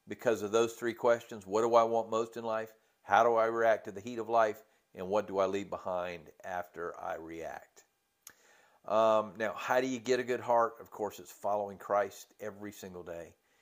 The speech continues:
It's trusting Him as Savior and Lord of your life. It's, it's having authentic faith in Him, going back to the,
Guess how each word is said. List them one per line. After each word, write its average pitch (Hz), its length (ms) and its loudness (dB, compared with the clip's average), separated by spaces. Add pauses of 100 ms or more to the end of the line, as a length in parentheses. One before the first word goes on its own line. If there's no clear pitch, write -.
(160)
It's 98 220 -12
trusting 110 440 -4
Him 98 80 -10
as 92 80 -16
Savior 101 360 -2
and 95 80 -10
Lord 95 140 -4
of 87 120 -10
your 92 100 -6
life. 92 220 -2 (600)
It's, 101 200 -4
it's - 320 -10
having 113 460 0 (220)
authentic - 600 -4
faith 113 460 0
in 107 80 -10
Him, 110 180 -8
going 104 240 -4
back 104 280 2
to 104 80 -12
the, 90 100 -12